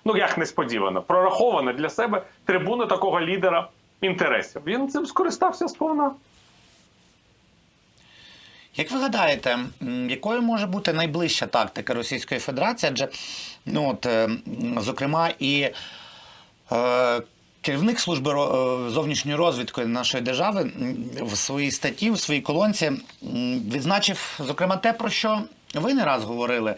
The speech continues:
Speaker 2: Росія готова кошмарити увесь світ впродовж десяти-п'ятнадцяти років. І для багатьох, хто очікував, е, швидкої перемоги або осяжної перемоги України, от такі слова, м,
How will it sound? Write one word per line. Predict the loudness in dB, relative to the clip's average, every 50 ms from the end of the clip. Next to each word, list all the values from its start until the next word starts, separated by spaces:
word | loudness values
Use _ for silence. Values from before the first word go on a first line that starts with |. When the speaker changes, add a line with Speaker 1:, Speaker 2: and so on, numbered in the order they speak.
| -4 -12 -14 -14 -16 -16 -16 -16 -8 -4
Speaker 2:
Росія | -2 -2 0 2 2 2 2 2
готова | 2 0 -2 0 0 2 2 2 0 0 -4 _ -2
кошмарити | 0 2 2 2 2 4 4 4 4 4 2 0 0 0 -2
увесь | 0 0 0 0 0 -2 -2
світ | -4 -4 -2 -2 -2 -2 -4
впродовж | -4 -4 -2 0 0 0 -2 -2
десяти-п'ятнадцяти | -4 -6 -6 -6 -6 -6 -6 -6 -4 -4 -6 -4 -2 -2 -2 -2 -4 -4 -4 -2
років. | 0 0 -2 -2 -2 -4 -6 -6 -12 -14 -14 -14 -14 -14 -14 -12 -6
І | 0 2 2 4 4 4 2
для | 2 0 -2 -2 0 0 0
багатьох, | 2 2 0 -2 0 0 0 0 0
хто | 0 0 0
очікував, | 0 0 -2 -2 0 0 0 2 2 0 0 -2 -2 0
е, | 0 2 2
швидкої | 2 0 0 -2 -4 -2 0 0 2 2 0
перемоги | 0 0 0 0 0 0 0 0 0 2 2
або | 2 2 2 2
осяжної | 2 4 4 4 4 4 4 4 2 2 2 2 0
перемоги | 2 2 2 2 2 2 2 2 0 0
України, | -2 -2 0 0 0 2 2 4 2 2 2 0 -4 -12 -10 -12 -12 -10
от | -8 -4 -2
такі | -2 0 0 0 0
слова, | 0 0 2 4 6 6 6 6
м, | 4 2 0 0 0 0 0 0 0 -2 -2